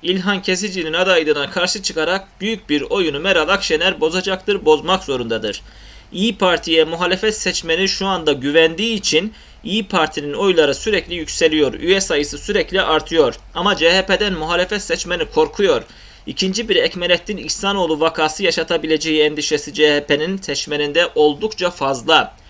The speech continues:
O yüzden Meral Akşener'e muhalefet seçmeni güveniyor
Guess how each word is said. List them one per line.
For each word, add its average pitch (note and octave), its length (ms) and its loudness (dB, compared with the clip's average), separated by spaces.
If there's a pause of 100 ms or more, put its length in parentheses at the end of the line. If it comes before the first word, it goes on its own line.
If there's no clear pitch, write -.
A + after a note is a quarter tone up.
(300)
O F3 120 6
yüzden E3+ 380 2
Meral E3+ 320 2
Akşener'e F3+ 640 2 (300)
muhalefet D#3+ 500 0
seçmeni D3+ 500 -6
güveniyor F3 600 0